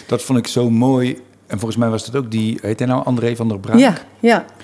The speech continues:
Speaker 1: En ik weet niet of hij dat zei of ook weer iemand citeerde, maar dat ging ook over het ego. En hij zei inderdaad, zoals jij zo mooi formuleerde: van het ego is eigenlijk de,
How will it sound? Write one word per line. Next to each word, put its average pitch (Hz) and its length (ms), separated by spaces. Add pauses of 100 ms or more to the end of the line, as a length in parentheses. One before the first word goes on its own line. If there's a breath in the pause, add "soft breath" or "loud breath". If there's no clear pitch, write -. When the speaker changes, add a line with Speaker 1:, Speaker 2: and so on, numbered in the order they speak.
(720 loud breath)
Speaker 1:
En - 120
ik 104 80
weet 110 100
niet 117 100
of 113 60
hij 117 100
dat 120 140
zei 113 220
of 107 100
ook 127 120
weer 131 120
iemand 110 260
citeerde, 107 500
maar 110 100
dat 113 100
ging 117 180
ook 110 160
over 107 240
het - 100
ego. 104 420
En 98 80
hij 107 160
zei 101 340
inderdaad, 104 540
zoals 101 200
jij 107 140
zo 101 100
mooi 104 180
formuleerde: 104 480
van 98 120
het 95 120
ego 110 380
is 95 80
eigenlijk 95 440 (180)
de, - 100